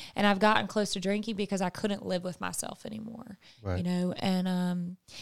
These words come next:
Speaker 1: and that's what I think it comes down to is, like, am I aligning myself with what I think my higher power wants for me in life?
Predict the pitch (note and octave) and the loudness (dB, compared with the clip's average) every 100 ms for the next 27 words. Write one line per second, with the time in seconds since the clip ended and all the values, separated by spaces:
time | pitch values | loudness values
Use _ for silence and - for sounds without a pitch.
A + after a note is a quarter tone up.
0 | - G#3+ F#3+ G3 - - F#3+ F3 G3 F#3+ | -6 0 2 2 0 -2 0 0 -2 -4
1 | - F#3 E3+ F#3+ G3 F#3+ F3+ F#3 F3+ G#3+ | -4 -4 -2 -2 -2 -2 -2 -2 -2 2
2 | G#3 G3+ G3 F#3+ F#3 G3 G3+ F#3 - F#3 | 4 4 4 2 2 2 0 0 0 0
3 | F3+ G3+ G3 G3 F#3+ - _ _ _ _ | -2 -2 0 0 -2 -14 _ _ _ _
4 | G3 G#3 G3 F#3+ G3+ A#3 F3+ F#3 F3+ F#3 | 0 4 4 2 -4 -4 -2 0 0 -2
5 | F3+ F3+ F3 F3+ - - G3 F#3+ F3+ - | -2 -2 -2 -2 -4 -6 -4 -2 -2 -2
6 | A3 - - A3 - | -4 -6 -6 -6 -6